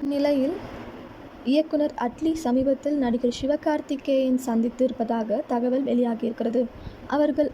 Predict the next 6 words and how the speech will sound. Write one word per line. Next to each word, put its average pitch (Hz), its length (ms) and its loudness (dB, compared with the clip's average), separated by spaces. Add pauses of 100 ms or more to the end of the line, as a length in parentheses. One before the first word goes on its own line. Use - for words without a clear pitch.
அடுத்த 311 340 0
படத்திற்கான 262 720 2
கூட்டணி 311 380 0 (100)
சேரப்போகிறார்கள் 247 800 2 (140)
என்றும் 240 340 2
கூறப்படுகிறது. 220 600 -2